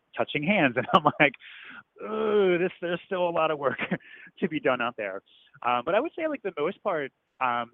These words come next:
they're, they're pretty well, you know, versed about it. They're, they're open to it, which I think is really cool. Um, it's, it's not as much of a,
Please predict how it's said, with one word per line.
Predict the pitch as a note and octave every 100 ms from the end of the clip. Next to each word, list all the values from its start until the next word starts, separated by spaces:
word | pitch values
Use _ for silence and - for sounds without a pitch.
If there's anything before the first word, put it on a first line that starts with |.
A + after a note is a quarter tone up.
| -
they're, | D3 -
they're | D3+
pretty | F#3+ A3
well, | G3+ F#3 F#3+ E3+ _ _ _ _ _ _ _ _ -
you | D#3
know, | C3 B2+ -
versed | D3+ F3+
about | - F3+ F3
it. | F3+ C#3
They're, | C3 B2+
they're | A#2 A2
open | B2 D3 F3 -
to | D#3+
it, | E3
which | C3+ C3
I | B2+
think | C3+ B2+
is | A2
really | A#2+ A2+ -
cool. | B2+ B2 C#3+ - - -
Um, | A2+ A2 A2 - -
it's, | C3 -
it's | - C3+ -
not | C#3 C#3+
as | C#3+ -
much | C3+ -
of | C3 A#2+
a, | A2 G#2+